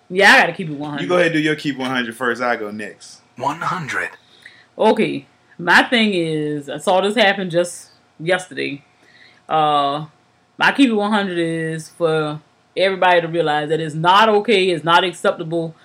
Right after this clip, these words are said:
Speaker 1: for you to be asking the cashier, the lady at the drive-thru to take your trash. The shit is not cool.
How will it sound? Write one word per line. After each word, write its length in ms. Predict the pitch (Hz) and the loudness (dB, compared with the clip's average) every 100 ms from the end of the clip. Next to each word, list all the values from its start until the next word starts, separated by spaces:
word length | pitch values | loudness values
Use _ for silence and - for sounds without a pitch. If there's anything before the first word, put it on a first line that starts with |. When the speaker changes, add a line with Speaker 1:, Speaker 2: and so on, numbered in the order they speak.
| - | -20
Speaker 1:
for 160 | - 170 | -2 0
you 200 | 170 202 | 2 -2
to 60 | 175 | -2
be 160 | 175 | 2
asking 320 | 165 170 170 | 4 2 0
the 60 | 147 | -6
cashier, 640 | - 185 196 208 202 190 | 2 4 4 2 -2 -2
the 80 | 170 | -2
lady 260 | 160 180 180 | 0 0 2
at 100 | 165 | 0
the 40 | |
drive-thru 800 | 156 165 175 185 185 165 165 156 | 0 4 4 4 0 -6 -6 -8
to 80 | - | -6
take 240 | 180 165 | -8 -6
your 140 | 165 165 | -6 -4
trash. 520 | 165 147 110 - - _ _ _ _ - | -4 -4 -6 -12 -20 _ _ _ _ -12
The 80 | |
shit 220 | 147 196 165 | -6 -4 -2
is 80 | 160 | 0
not 220 | 160 139 | 0 -2
cool. 320 | 202 139 | -6 -8